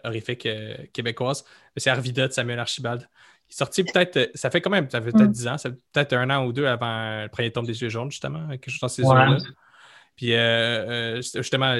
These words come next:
Speaker 1: j'ai, ben, j'ai lu les deux à peu près en, en même temps, puis, euh, ça m'avait, tu sais, on parlait de Stephen King tantôt, là. Si, pour moi, il y a comme, même encore plus que, que Sénécal ou les autres, d'autres gens, il y a quelque chose qui me ra-, qui, qui, qui me rappelle vraiment Stephen King chez, chez, euh,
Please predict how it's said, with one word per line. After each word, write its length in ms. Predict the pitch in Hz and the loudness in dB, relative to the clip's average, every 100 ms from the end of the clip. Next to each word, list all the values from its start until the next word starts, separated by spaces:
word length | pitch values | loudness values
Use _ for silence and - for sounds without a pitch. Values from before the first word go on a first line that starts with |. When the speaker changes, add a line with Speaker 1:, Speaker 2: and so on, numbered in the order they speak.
| 120 | 0
Speaker 1:
j'ai, 220 | 120 123 | -2 0
ben, 120 | 131 | 0
j'ai 60 | 123 | 0
lu 160 | 143 | 0
les 140 | 165 131 | 0 2
deux 100 | 156 | 0
à 40 | |
peu 100 | 147 | 0
près 180 | - 143 | -2 0
en, 180 | 131 117 | 0 -2
en 140 | 120 113 | -6 -6
même 180 | 113 110 | -8 -4
temps, 220 | 135 165 | -4 -4
puis, 240 | - 113 113 | -4 -4 -2
euh, 260 | 110 110 113 _ _ _ _ _ _ 135 | 0 -2 -6 _ _ _ _ _ _ -16
ça 260 | - 123 | -4 0
m'avait, 480 | 120 117 123 120 117 | 0 2 2 2 0
tu 80 | 117 | 0
sais, 80 | 139 | 2
on 60 | |
parlait 160 | 127 131 | 2 0
de 40 | |
Stephen 240 | - 139 120 | -2 -2 -2
King 140 | 135 | 0
tantôt, 300 | 123 113 135 | -2 -2 -2
là. 160 | 135 135 | 0 -2
Si, 220 | - 165 | -4 -6
pour 180 | 135 127 | -2 0
moi, 140 | 135 | 2
il 40 | 131 | 2
y 20 | |
a 20 | |
comme, 380 | 123 127 120 117 - - _ | 0 -2 -2 -8 -14 -20 _
même 260 | 123 131 143 | -6 -2 0
encore 280 | 127 131 123 | 2 0 0
plus 200 | 151 147 | 0 2
que, 360 | 123 120 117 117 | 2 2 0 0
que 340 | 117 113 113 | -2 -2 -2
Sénécal 540 | - 117 110 117 123 | -4 -6 -4 -2 -2
ou 120 | 120 113 | -2 -4
les 160 | 113 | -4
autres, 120 | 120 123 | -6 -6
d'autres 160 | 117 | -6
gens, 100 | 127 | -4
il 80 | 127 | -2
y 40 | 117 | -4
a 40 | |
quelque 80 | - | -2
chose 160 | 135 | -4
qui 120 | - 117 | -2 -4
me 120 | 113 | -4
ra-, 140 | 117 | -6
qui, 260 | - 120 113 | -6 -8 -8
qui, 480 | - 110 110 107 107 | -8 -10 -10 -12 -12
qui 100 | - | -8
me 40 | 117 | -4
rappelle 200 | 113 120 | -2 -2
vraiment 260 | 120 123 | -2 -2
Stephen 240 | 123 120 113 | -4 -6 -8
King 160 | 120 | -8
chez, 480 | - 113 110 107 113 | -6 -6 -6 -10 -10
chez, 320 | - 110 | -10 -8
euh, 60 | 107 | -8